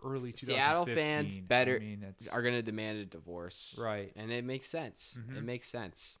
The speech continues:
Speaker 1: It does.
Speaker 2: Yeah, no, listen, but that's, you, I mean, I think the Seahawks, I had them going to the Super Bowl. You know, now,
Speaker 1: That
Speaker 2: now
Speaker 1: is a
Speaker 2: there's
Speaker 1: tough loss.
Speaker 2: now there's only one team that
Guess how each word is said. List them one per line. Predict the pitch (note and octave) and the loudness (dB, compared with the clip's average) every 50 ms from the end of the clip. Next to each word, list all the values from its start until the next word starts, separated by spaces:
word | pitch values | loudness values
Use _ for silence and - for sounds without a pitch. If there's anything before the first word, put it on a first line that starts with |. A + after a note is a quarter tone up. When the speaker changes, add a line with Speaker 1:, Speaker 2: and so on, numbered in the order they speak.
| - - | -14 -18
Speaker 1:
It | - - | -14 -8
does. | - A#2+ G#2 F#2+ F#2 - - - - - | -4 -2 -2 -2 -4 -8 -14 -16 -8 0
Speaker 2:
Yeah, | B2 D3+ E3 D#3 | 2 4 4 4
no, | D#3 D#3+ D3+ D3 | 4 4 4 4
listen, | E3+ F3+ - C3 A2+ G#2 | 4 2 0 -2 -2 0
but | A#2 A2+ G2+ | -2 0 2
that's, | C#3 D3 E3 D3 - - F2 | 2 2 2 0 -4 -8 -10
you, | D2+ B2+ C3 B2 A#2+ - - - | -8 -8 -8 -8 -10 -12 -14 -10
I | A#2 | -6
mean, | A#2 A#2 A2+ A2 A2 A2 A2 - - - - - _ - _ _ _ - | -4 -4 -2 -4 -4 -8 -10 -14 -20 -20 -20 -20 _ -20 _ _ _ -4
I | A#2 A#2+ | -4 -2
think | - C#3+ C3 A#2+ - | -2 -2 -4 -4 -4
the | - A#2 | -6 -6
Seahawks, | A2 - B2 B2 B2 B2 A#2+ B2 B2 - - - - - - - | -4 -2 -2 -2 0 0 0 0 0 -4 -8 -10 -10 -12 -8 -4
I | G2 G#2+ B2 | -2 0 0
had | C#3 D3 C#3 | 0 0 2
them | C#3+ C#3 | 0 2
going | C3+ C3+ C3+ C#3 | 4 4 6 6
to | C3 | 4
the | B2 | 2
Super | - - C3+ C3+ | 0 0 -2 -2
Bowl. | C3 C3+ C#3 C3 B2+ B2+ B2+ C3 - | 6 10 12 12 12 12 10 8 6
You | - A#2 B2 | 2 0 2
know, | A#2+ A#2 A2+ | 2 2 4
now, | A#2 B2 B2+ C3 C3 B2 - - - | 4 4 4 4 4 2 0 -2 -2
Speaker 1:
That | A#2+ | 0
Speaker 2:
now | B2 B2+ C3+ | 2 2 4
Speaker 1:
is | C3+ | 4
a | C3+ | 2
Speaker 2:
there's | C3 C#3 | 2 2
Speaker 1:
tough | C#3 B2+ - A#2+ | 0 -2 -2 -4
loss. | A2+ A2 A2 - - - | -4 -4 -4 -6 -8 -4
Speaker 2:
now | - A#2+ | 0 2
there's | C3 C#3 C3 C#3 | 2 2 2 2
only | C3+ C3+ B2+ | 2 2 2
one | B2 A#2+ B2+ B2+ B2 | 2 4 4 4 2
team | B2 B2+ C3 B2+ B2+ B2 A#2+ | 2 -2 -2 0 0 2 2
that | A#2 | 2